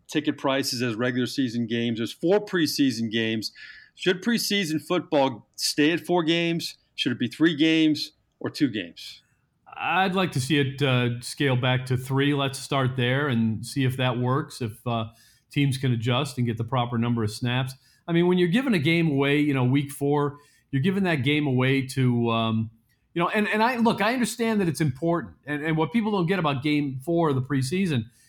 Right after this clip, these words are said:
Speaker 2: is that, you know, that's where a lot of decisions are made re-, regarding, you know, the back end of your roster. You know, that's where you decide, uh, you know,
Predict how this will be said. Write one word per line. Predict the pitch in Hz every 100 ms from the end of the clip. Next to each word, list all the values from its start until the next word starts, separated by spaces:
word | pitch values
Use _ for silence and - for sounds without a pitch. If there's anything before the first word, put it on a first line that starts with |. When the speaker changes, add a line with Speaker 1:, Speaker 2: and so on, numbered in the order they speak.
| _
Speaker 2:
is | 156 131
that, | 143 165
you |
know, | 151
that's | 160 190 -
where | 175
a |
lot | 156 156
of | 139
decisions | 131 160 143 135
are | 127
made | 131 135 127
re-, | 127 131
regarding, | 127 135 131 127
you | 127
know, | 120
the | 117
back | 120 127 131
end | 120
of |
your | 117 110
roster. | 127 151 - 92 - _ _ _ 127
You |
know, | 123
that's | 131 160
where | 147
you | 135
decide, | 127 147 135 131 131 120
uh, | 110
you | 127 147
know, | 113